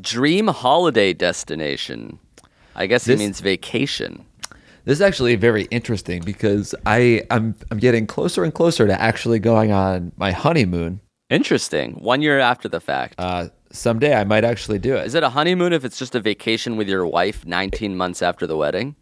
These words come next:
Speaker 2: It's honestly turning to, it's getting to the point where th-, it does not count as a honeymoon. If you don't, I don't think if you,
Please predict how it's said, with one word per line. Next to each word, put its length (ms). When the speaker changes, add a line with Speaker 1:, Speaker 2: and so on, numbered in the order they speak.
Speaker 2:
It's 140
honestly 360
turning 320
to, 280
it's 160
getting 240
to 100
the 120
point 300
where 420
th-, 200
it 140
does 220
not 240
count 200
as 80
a 60
honeymoon. 280
If 120
you 80
don't, 440
I 60
don't 120
think 120
if 60
you, 120